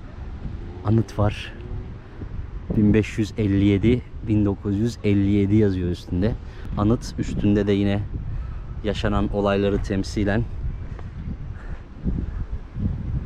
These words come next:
resmedilmiş anekdotlar var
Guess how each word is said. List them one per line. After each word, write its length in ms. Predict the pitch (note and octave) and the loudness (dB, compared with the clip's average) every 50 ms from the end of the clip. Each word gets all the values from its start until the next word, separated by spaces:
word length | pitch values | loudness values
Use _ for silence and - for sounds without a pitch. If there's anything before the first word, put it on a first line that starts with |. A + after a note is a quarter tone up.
| - - - - - - - - - - - - - - - - - - - - | -4 -6 -6 -6 -6 -6 -6 -6 -10 -12 -12 -10 -10 -10 -10 -8 -8 -6 -2 2
resmedilmiş 920 | A2 A2+ A2+ A2 - - A2+ G#2 G2 G2 G#2+ A2 B2 B2+ - - - - - - - - - - - - - - - - - - - - - - - - - - - - - | 2 2 2 2 0 0 0 2 2 4 4 4 2 2 0 -2 -4 -4 -4 -4 -4 -2 -2 -2 -2 -4 -4 -6 -8 -10 -12 -16 -16 -16 -16 -16 -18 -18 -18 -18 -10 -2 2
anekdotlar 680 | A#2 A#2 A#2 A2+ - - B2 A2 G#2+ C#3 C3 C3+ B2+ | 4 4 4 2 2 0 0 0 0 0 0 0 2
var 200 | A#2+ A#2+ A2 | 2 0 0